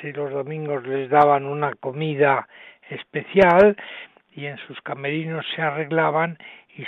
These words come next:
salían a la pista hasta que luego volvían a los trenes. Este, eh, circo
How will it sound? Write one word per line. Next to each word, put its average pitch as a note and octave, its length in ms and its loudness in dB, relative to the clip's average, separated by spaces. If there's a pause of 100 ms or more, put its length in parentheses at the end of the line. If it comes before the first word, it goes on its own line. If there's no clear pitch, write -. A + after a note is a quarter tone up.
(100)
salían C#3+ 720 -4
a C#3+ 160 0
la C#3 100 4
pista D3+ 640 -4 (480)
hasta - 400 -8
que - 80 -16
luego C#3+ 300 -2
volvían C#3+ 720 -2 (440)
a D3+ 140 0
los C#3 160 -6 (120)
trenes. G#2+ 400 -10 (760)
Este, D3+ 540 -6 (240)
eh, C#3+ 200 -10 (160)
circo E3 600 -2